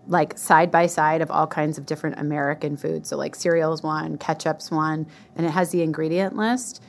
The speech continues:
and then it has the European equivalent. And the American <laughs> ingredient list is, like, two or three times as long. And just that, you're like, "What's going on?"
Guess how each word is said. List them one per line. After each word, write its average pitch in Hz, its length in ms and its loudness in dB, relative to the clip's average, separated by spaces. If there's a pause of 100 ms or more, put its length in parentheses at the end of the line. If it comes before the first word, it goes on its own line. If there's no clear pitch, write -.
(160)
and 170 120 -2
then 175 100 2
it - 60 -2
has 165 200 0
the 165 80 -4
European 160 540 0
equivalent. 180 560 -2 (680)
And 170 220 0
the 175 160 0
American 208 560 6
<laughs> - 0 -
ingredient 185 460 6
list 180 240 -2
is, 170 100 -4
like, 165 140 -2
two 220 220 2
or 175 80 4
three 185 240 0
times 160 380 -2
as 156 160 -2
long. 156 460 0 (680)
And 180 140 4
just 240 300 6
that, 208 400 6 (340)
you're 190 100 2
like, 180 160 4
"What's 185 180 2
going 202 220 2
on?" 208 200 -2